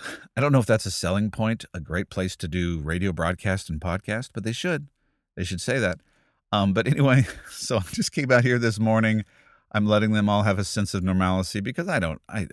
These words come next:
I don't wanna be, I, it's tough, right? We got the kids. I got two kids, one kid in high school, one kid in middle school, two in college. Uh, one just graduated. This is her final, you know, quarter. She's graduating early. And it's just ridiculous, right?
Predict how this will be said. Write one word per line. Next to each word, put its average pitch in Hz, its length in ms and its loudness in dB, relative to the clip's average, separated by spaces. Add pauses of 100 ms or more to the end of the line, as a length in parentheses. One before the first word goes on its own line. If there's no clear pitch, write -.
I 95 60 -4
don't 80 180 -6
wanna 73 180 -8
be, 71 360 -10 (680)
I, - 160 -10
it's - 320 -4
tough, - 340 -4
right? 113 420 2
We 101 80 -12
got 80 240 -8
the 76 100 -14
kids. 123 440 0
I 95 80 -2
got 92 140 -6
two 120 180 -4
kids, 107 340 -2
one 110 120 0
kid 107 140 0
in 98 80 0
high 110 180 0
school, 107 340 -2
one 98 160 0
kid 92 220 -4
in 87 120 -2
middle 107 160 -2
school, 110 400 -4 (460)
two 117 180 -2
in 92 120 -2
college. 101 680 2 (220)
Uh, 85 180 -2
one 95 280 0
just 87 260 -6
graduated. 107 720 -2
This 87 100 -6
is 78 40 -12
her 78 100 -8
final, 98 540 -4 (420)
you 87 120 -8
know, 71 220 -10
quarter. 110 480 -2
She's 82 220 -10
graduating 92 500 -2
early. 113 360 -2 (680)
And 107 260 0
it's - 260 -8
just 131 300 -8
ridiculous, 156 640 -10
right? 160 240 -6